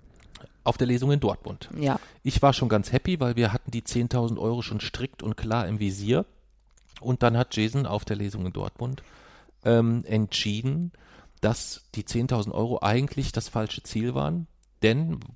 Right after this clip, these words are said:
Speaker 1: was kann man mit fünfundzwanzigtausend Euro machen?
Speaker 2: Brunnen und Sanitäranlagen.
Speaker 1: Genau. Geschlechtergetrennte sanitäre Anlagen. Warum sind die so wichtig?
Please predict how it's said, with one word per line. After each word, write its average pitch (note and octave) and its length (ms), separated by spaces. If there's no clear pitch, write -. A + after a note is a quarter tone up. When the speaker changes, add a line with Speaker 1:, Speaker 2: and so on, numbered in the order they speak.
Speaker 1:
was - 220
kann A#2+ 120
man G#2+ 100
mit G2+ 140
fünfundzwanzigtausend B2 720
Euro B2 140
machen? C3+ 260
Speaker 2:
Brunnen D#3+ 360
und F3+ 220
Sanitäranlagen. D3+ 960
Speaker 1:
Genau. G2 280
Geschlechtergetrennte A#2+ 840
sanitäre G#2+ 520
Anlagen. F#2+ 420
Warum A2 280
sind A#2+ 200
die G#2+ 60
so F#2+ 160
wichtig? - 480